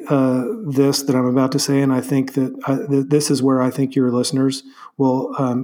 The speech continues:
connect with what I'm about to say. And it is as follows. When I finished that work at the hospital, like, on a Friday, I might be there for two hours or six hours.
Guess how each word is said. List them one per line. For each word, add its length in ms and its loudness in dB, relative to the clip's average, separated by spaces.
connect 460 0
with 320 0
what 140 2
I'm 120 0
about 220 0
to 80 -10
say. 360 0
And 120 0
it 100 2
is 220 2
as 120 -4
follows. 600 -2
When 140 0
I 160 4
finished 720 0
that 240 2
work 320 2
at 80 -2
the 80 -2
hospital, 680 -4
like, 220 0
on 140 2
a 40 2
Friday, 500 0
I 60 0
might 220 0
be 100 4
there 200 2
for 160 -6
two 240 2
hours 340 0
or 100 -2
six 360 -2
hours. 500 -4